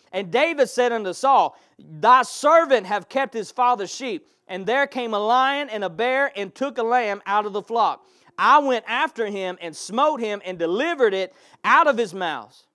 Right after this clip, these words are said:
Out of his mouth. "And when he arose against me, I caught him by the beard and smote him and slew him."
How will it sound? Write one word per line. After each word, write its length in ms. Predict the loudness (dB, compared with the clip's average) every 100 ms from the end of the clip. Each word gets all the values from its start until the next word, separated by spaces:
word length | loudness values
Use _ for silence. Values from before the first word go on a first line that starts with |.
| _ _ _ _ _ _ _ _ _ _
Out 180 | 0 0
of 40 | 0
his 140 | -4
mouth. 320 | -2 -2 -4 -12 -10
"And 140 | -4
when 160 | -2 0
he 160 | 0 0
arose 460 | 2 4 4 0
against 420 | -6 -6 -6 -8
me, 160 | -10 -4
I 140 | -2 -4
caught 380 | 0 2 2
him 160 | -2 0
by 160 | 0 0
the 100 | -6
beard 460 | -4 -2 -2 -4 _ _ _ -16
and 180 | -14
smote 440 | -12 -4 0 0 0
him 200 | -4 -6
and 120 | -10
slew 380 | -12 -8 -6 -6
him." 280 | -8 -12